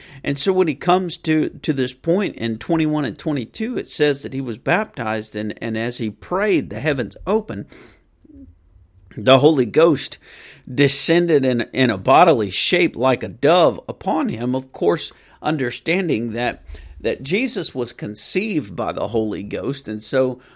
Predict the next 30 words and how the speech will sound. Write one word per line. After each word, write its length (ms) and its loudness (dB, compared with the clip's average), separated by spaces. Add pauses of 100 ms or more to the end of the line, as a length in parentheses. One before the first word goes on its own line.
(240)
all 320 2
of 140 0
the 100 0
Holy 300 2
Ghost 760 -2
that, 320 -4
that 320 -4
is 320 0
of 400 -6
God 440 2
the 120 -10
Father 500 0
and 240 -4
of 160 -8
the 120 -8
Son 420 -2
is 240 -6
contained 640 -2
inside 920 0
the 220 -6
Son. 380 -4
And 160 -10
so 440 -2 (320)
in 220 -2
figure, 760 0
you 340 -2
have 520 -2
this, 360 -4
this 320 -6
dove 760 2